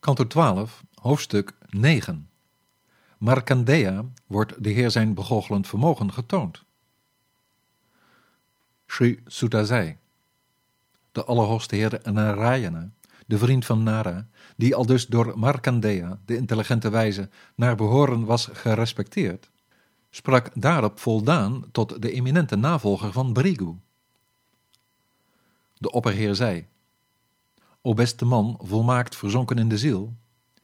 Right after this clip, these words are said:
u bent de beste van alle Brahmaanse zieners, want door uw verzakingen, recitaties en concentratie wijkt u niet af in uw toegewijde dienst aan mij.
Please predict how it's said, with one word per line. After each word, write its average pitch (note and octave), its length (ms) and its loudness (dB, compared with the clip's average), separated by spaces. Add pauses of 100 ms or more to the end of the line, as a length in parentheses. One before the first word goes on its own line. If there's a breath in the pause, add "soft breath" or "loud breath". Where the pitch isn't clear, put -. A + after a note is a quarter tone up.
(300 soft breath)
u D#3 120 0
bent C#3 320 0
de A2+ 80 0
beste C#3 340 0
van C3 160 -6
alle D#3 220 2
Brahmaanse C3 580 0
zieners, D3+ 340 0
want A#2+ 360 -2 (260 loud breath)
door B2 200 2
uw F3+ 300 0
verzakingen, G#2 760 -2
recitaties A#2+ 840 0
en A2+ 140 0
concentratie D3 920 -2 (380 loud breath)
wijkt A#2+ 280 0
u A#2+ 80 2
niet F3+ 240 2
af - 300 -2
in A#2+ 220 -2
uw A2+ 320 -2
toegewijde G2 460 0
dienst B2 260 0
aan G2+ 140 0
mij. A#2 340 -2